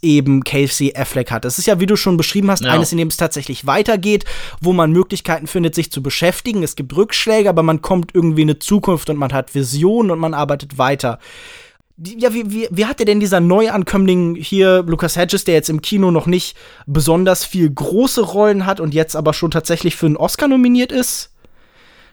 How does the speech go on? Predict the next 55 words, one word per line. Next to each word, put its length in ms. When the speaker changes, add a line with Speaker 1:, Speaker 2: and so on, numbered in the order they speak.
Speaker 1:
Äh, 160
wenn 120
ich 100
mich 400
vorhin 300
richtig 220
Speaker 2:
Ja, 40
ja, 40
der 80
ist 60
Speaker 1:
erinnere. 180
Speaker 2:
nominiert, 400
hm? 280
Ist, 100
Speaker 1:
Genau, 180
Speaker 2:
ist 80
Speaker 1:
als 160
bester 60
Speaker 2:
nominiert, 60
ja. 0
Speaker 1:
Nebendarsteller. 640
Äh, 160
wie 80
hat 80
dir 60
der 160
gefallen? 560
Speaker 2:
Äh, 80
den 120
fand 180
ich 60
sehr 120
gut. 280
Also 240
ich, 180
ähm, 560
habe 140
jetzt 80
nicht 120
so 120
wirklich 200
die 120
Oscar-Nominierung 800
nachvollzogen, 1200
ähm, 360
weil 260
was 140
ich 220
an, 300
an 140
dieser 220
Figur 380
mag, 400
ist, 320
ähm, 400